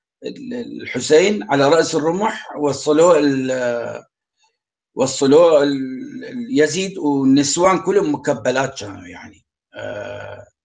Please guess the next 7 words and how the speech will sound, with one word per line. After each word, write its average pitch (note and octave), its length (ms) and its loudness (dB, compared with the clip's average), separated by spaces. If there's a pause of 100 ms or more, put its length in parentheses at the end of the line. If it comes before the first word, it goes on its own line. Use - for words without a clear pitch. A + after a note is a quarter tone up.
(1080)
آه، B2 960 -6
وصلوهم D#3 440 2
كلهم D#3 400 2
عند C3 180 -4
يزيد، C#3+ 560 0 (2000)
أخذوهم، C#3+ 680 4
آه، B2 760 -8